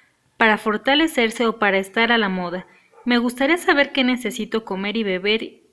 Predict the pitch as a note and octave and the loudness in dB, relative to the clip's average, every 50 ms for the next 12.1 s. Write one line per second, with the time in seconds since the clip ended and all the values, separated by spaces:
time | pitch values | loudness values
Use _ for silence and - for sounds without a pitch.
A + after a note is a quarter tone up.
0 | _ _ - A3+ G#3 A3 - A3 G#3 G3 F#3 F3 F3 - _ _ _ _ - - | _ _ -4 -4 -4 -4 -4 -6 -4 -4 -6 -6 -8 -12 _ _ _ _ -2 0
1 | D4 D#4 E4+ E4+ E4 - D#4+ D4+ D#4 D#4 - B3+ A3+ A3+ A3+ A3+ B3+ C4 B3+ B3 | 2 2 2 2 2 2 2 2 0 0 2 2 2 2 2 0 -2 -2 0 0
2 | A#3 A#3 A#3 A#3+ A3 G3+ G#3 G#3+ A3 G#3+ A3 - - G#3+ G#3+ A3 A3 - A3 G3 | 0 0 0 0 0 0 0 0 -2 -4 -4 -6 -4 -2 -2 -2 -4 -4 -6 -6
3 | F#3+ G3+ G#3 G#3 G#3+ A3 A3 A3 A3 G3+ G3 F#3+ F#3+ F#3+ F#3+ F#3+ F#3+ G3 G3+ F#3+ | -4 -4 -4 -4 -4 -4 -4 -4 -6 -6 -4 -4 -4 -4 -4 -4 -6 -6 -8 -6
4 | - A3+ A3 G#3+ - G#3 G#3 - G3+ G3+ G3+ G3+ G3+ G3+ G3+ G3+ G3+ - A#3 A3+ | -4 -2 -2 -2 -4 -6 -6 -6 -6 -4 -4 -4 -2 -2 -2 -4 -4 -4 -6 -4
5 | - C#4 D4 D#4 D4 - - - - _ _ _ _ _ _ _ _ _ _ - | -2 -2 -2 -2 -2 -6 -14 -20 -20 _ _ _ _ _ _ _ _ _ _ 2
6 | C#4+ E4+ F4+ F4 D#4 C#4+ C#4 C4+ C#4 C4+ C4+ A#3 G3+ G3 G3+ G#3+ A3 A3 - A#3 | 4 4 6 4 4 4 2 2 2 0 0 -2 -2 -2 -2 -2 -4 -4 -4 -6
7 | A3+ - - G3+ - G#3 G3 F#3+ F#3 F#3 F#3 - G#3+ G#3 - A3+ A3+ G#3 G3 F#3 | -6 -6 -8 -8 -6 -6 -6 -4 -4 -4 -4 -4 -6 -4 -2 -2 -2 0 0 -2
8 | F#3+ G3 G3 - A#3+ A#3 A#3 A#3 - - _ _ - - B3 A#3 A3 G3+ F#3+ F#3 | -2 -4 -4 -4 -4 -4 -4 -6 -10 -20 _ _ -4 -2 0 0 2 0 0 -2
9 | G3 G#3 A3 B3+ - - B3 G#3+ G#3 G3+ G3+ - G3+ G3 G3+ - G#3+ G#3 G#3+ G#3+ | -4 -8 -8 -12 -8 -4 -2 -2 -2 -2 -2 -4 -6 -6 -6 -6 -4 -2 -2 -2
10 | A3 G#3+ - _ _ _ _ _ _ _ _ _ _ _ _ - - G3+ G3 F#3+ | -4 -6 -10 _ _ _ _ _ _ _ _ _ _ _ _ -4 -2 -2 -2 -2
11 | F#3+ F#3+ F#3+ - G#3+ G3+ G3 F#3+ F#3 - - G3 - - - - - - - - | -4 -6 -6 -6 -6 -4 -4 -6 -8 -8 -8 -8 -8 -10 -12 -16 -18 -16 -14 -12
12 | - | -12